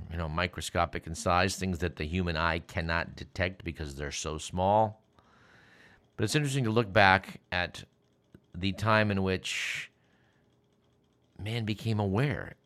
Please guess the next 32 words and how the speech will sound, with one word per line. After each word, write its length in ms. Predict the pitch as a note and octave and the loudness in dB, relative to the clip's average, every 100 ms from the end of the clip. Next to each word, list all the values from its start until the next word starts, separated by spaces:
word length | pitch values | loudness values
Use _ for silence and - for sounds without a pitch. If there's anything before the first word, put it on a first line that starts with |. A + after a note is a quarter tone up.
| - | -10
that 140 | F#2+ | -8
such 240 | - G#2+ - | -4 -2 0
a 60 | |
world 520 | F#2+ G2+ A2+ A2 G#2 - - _ - | 0 2 2 2 0 -6 -14 _ -10
existed. 720 | F2+ E2 E2 G#2+ - - A1+ - - _ _ _ _ _ _ _ _ _ _ _ _ _ _ _ - | -8 -6 -2 -2 -2 -10 -14 -16 -20 _ _ _ _ _ _ _ _ _ _ _ _ _ _ _ -10
A 40 | F#2+ | -2
book 240 | A2+ - | -2 -2
we're 60 | G2 | -4
fond 400 | - A2+ A2+ G2 | 4 6 6 4
of 140 | E2+ | 2
on 100 | F2 | 0
this 140 | F2+ | -2
program 380 | - G2 F#2 F#2 | 0 2 2 2
and 80 | D#2 | 0
have 120 | D#2+ | -4
quoted 320 | - F2+ E2+ | -2 -2 -2
many 240 | D#2+ F#2+ F2 | -2 -2 -2
times 400 | G2+ F2+ E2+ F2 | -2 -2 -2 -2
over 160 | E2+ | -2
the 120 | D#2+ E2 | -4 -4
years 440 | F2 F2 E2+ - - | -2 -2 -4 -8 -6
is 320 | F#2 F2 - - | -4 -4 -8 -10
The 140 | F2 | -4
One 240 | F2+ F#2+ F#2+ | 0 2 2
Hundred, 540 | A2 G2+ D2+ C#2+ - | 2 0 -2 -6 -8
a 100 | F#2 | -10
ranking 380 | D#2 E2+ E2+ F2 | -4 -4 -4 -6
of 100 | D#2 | -4
the 80 | D#2+ | -4
most 320 | E2 E2 - | -4 -6 -6
influential 640 | G2+ G#2 - F#2 F2+ - E2 | -4 -4 -4 -4 -4 -4 -6
persons 540 | - G#2+ - G2+ F#2+ | -2 -2 0 -4 -4